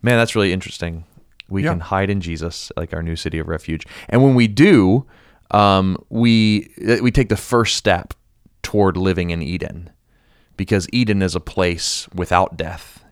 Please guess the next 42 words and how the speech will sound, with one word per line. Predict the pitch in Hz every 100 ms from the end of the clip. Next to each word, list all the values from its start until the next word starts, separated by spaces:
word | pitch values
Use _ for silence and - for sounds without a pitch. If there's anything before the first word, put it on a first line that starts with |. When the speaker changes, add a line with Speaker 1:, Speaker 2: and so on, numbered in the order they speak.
| _
Speaker 1:
It's | 101
a | 101
Speaker 2:
Mm-hmm. |
Speaker 1:
place | 110 98
where | 92
we're | 87
free | - - 98 95
from | - 82 80
death, | - 82 - - _ _ _ _ _
you | 90
know? | 85 80 80 -
And | 92 92
so, | - 90
like, | 82 -
it's | -
a |
place | 101 90
of | 82
life. | 85 98 - -
And | 98
so | 101
Speaker 2:
Well | 104
Speaker 1:
when, | 113
when | - 101 98
we | 87
hide | 80 101 101 95 80
in | 82 78
refuge | - 92 - - 80 78
in | 80 80
Jesus, | 87 92 80 78 - - - - _
we | 82 90 87 -
li-, | 95 98 104 107
we | 107
get | 95 95
to | 101
live | 87 95 104 95
as | 90 85
if | - 104 95
we | 90
have | 87 85 82
life | 82 87 87 - -
now. | 82 - -